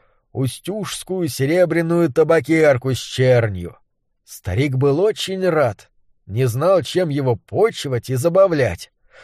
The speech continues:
Услышав же, что он сдержит свое обещание, начал показывать ему свое хозяйство, водил на охоту с ружьем, ездил с ним бить медведя,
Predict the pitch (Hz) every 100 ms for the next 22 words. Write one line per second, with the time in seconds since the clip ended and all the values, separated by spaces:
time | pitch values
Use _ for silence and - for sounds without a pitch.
0 | - - 127 123 175 143 147 123 151 -
1 | - - - 156 151 131 113 165 185 139
2 | 147 131 127 147 147 123 117 104 - 226
3 | 214 170 131 - _ _ 165 233 180 196
4 | 175 - 139 185 214 170 170 156 135 160
5 | 180 135 143 160 151 143 143 147 143 127
6 | - 135 127 - _ 107 131 160 151 127
7 | 127 131 - 160 127 123 110 104 80 80
8 | 98 160 190 170 - _ _ 110 - 180
9 | 131 156 135 131 180 202 131 165 151 117
10 | 117 95 92 147 220 214 233 208